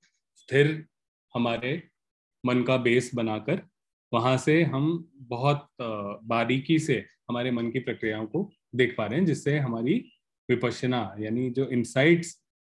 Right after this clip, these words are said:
हमारे, अ, मानसिक प्रक्रियाओं पर की, के बारे में जो insights होती हैं, तो वो बहुत ज़्यादा बढ़ने लगती हैं कि हम समझने लगते हैं कि कैसे हम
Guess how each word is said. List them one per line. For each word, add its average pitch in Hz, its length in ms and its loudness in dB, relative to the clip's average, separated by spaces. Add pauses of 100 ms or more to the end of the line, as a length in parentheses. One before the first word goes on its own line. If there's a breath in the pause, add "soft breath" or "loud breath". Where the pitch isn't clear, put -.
हमारे, 135 560 4 (180)
अ, 113 480 -12
मानसिक 127 520 2
प्रक्रियाओं 127 540 0
पर 127 220 -2 (800)
की, 127 200 0
के - 260 -2
बारे 127 220 2
में 127 140 0
जो 127 120 2
insights 123 480 -4
होती 117 220 -2
हैं, 104 160 -8 (540)
तो 147 100 6
वो 160 520 4 (440)
बहुत 127 260 2
ज़्यादा 120 560 -2
बढ़ने 117 280 0
लगती 107 300 -4
हैं 110 100 -6
कि 151 120 -2
हम 147 180 4
समझने 135 380 2
लगते 139 280 -2
हैं 143 100 -6
कि 170 60 -12
कैसे 131 400 -2
हम 139 360 -2